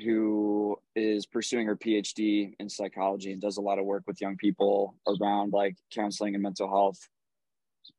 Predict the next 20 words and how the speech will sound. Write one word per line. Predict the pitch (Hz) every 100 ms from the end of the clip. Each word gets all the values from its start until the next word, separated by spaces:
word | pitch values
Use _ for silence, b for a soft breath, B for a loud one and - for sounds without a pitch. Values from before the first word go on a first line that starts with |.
| _ -
is | 131
a | 131
lot | 131 123
smarter | 131 127 120
than | 107
I | 107 104
am, | 98
right? | 98 101 -
So | 110
I | 104
was | 101
able | 101 104
to |
ask | 95 104 -
her | 107
some | -
questions | 104 101 - 101
about, | 95 95 90
like, | 90 -
"Hey, | 117 113